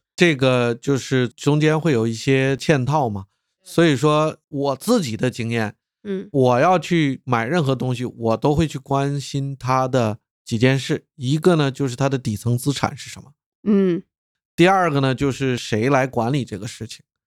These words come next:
Speaker 1: 中间有没有其他的利益冲突，是不是有人忽悠我买进去了，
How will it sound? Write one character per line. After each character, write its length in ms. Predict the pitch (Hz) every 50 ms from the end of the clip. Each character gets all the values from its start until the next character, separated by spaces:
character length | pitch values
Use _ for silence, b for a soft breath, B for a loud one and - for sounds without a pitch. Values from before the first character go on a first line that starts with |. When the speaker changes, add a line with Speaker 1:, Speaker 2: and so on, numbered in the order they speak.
| _ _ _ _ _ _ _
Speaker 1:
中 260 | - 165 180 190 190
间 200 | 175 185 175 175
有 120 | 175 131 113
没 100 | 127 156
有 100 | 143 117
其 200 | 151 - - 143
他 160 | 147 143 143
的 80 | 151
利 160 | 151 156 151 143
益 40 |
冲 240 | 131 - - 147 156
突， 120 | 147 - - _ _ _ _
是 100 | - 147
不 100 | 156 147
是 140 | 151 156 156
有 140 | 131 113 110
人 200 | 113 123 135 135 127 b b
忽 240 | - - - 185 196
悠 100 | 196 180 156
我 300 | 113 110 110 - - _ _ _
买 180 | - 120 104
进 140 | 107 107 117
去 160 | 113 - -
了， 100 | 110 104